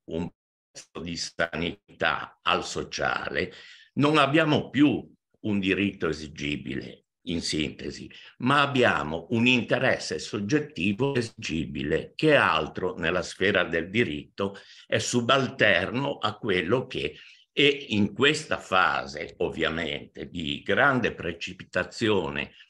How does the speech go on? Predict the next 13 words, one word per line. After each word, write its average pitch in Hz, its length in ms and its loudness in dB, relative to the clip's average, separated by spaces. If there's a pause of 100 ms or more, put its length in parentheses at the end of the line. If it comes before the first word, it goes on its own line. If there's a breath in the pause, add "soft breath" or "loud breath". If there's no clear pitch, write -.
(140)
del 92 240 -2
sistema 104 800 -4 (320)
per 78 280 -8
effetto 101 480 0
dei 82 340 -2
tagli 85 580 0
che 78 140 -8
in 67 460 -8
dieci 90 420 0
anni 71 460 0
perlomeno 76 640 -6
si - 160 -14
sono 80 500 -4